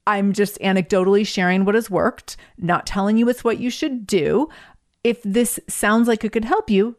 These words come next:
go find yourself a therapist. I'm also going to shout out my friend who is a therapist who helped me with some of this work,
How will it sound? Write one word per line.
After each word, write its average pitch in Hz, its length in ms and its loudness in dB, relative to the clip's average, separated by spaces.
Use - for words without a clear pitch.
go 311 100 -6
find 302 220 -2
yourself 294 300 -4
a - 40 -8
therapist. - 640 -6
I'm 214 160 -2
also 214 300 0
going 208 300 2
to 196 360 2
shout 208 240 0
out 190 160 2
my 170 380 2
friend 240 580 2
who 202 220 2
is 202 140 2
a 196 60 2
therapist 170 760 0
who 196 380 2
helped 269 300 0
me 262 120 2
with 240 140 2
some 170 180 0
of 160 60 0
this 160 200 -6
work, 160 320 -2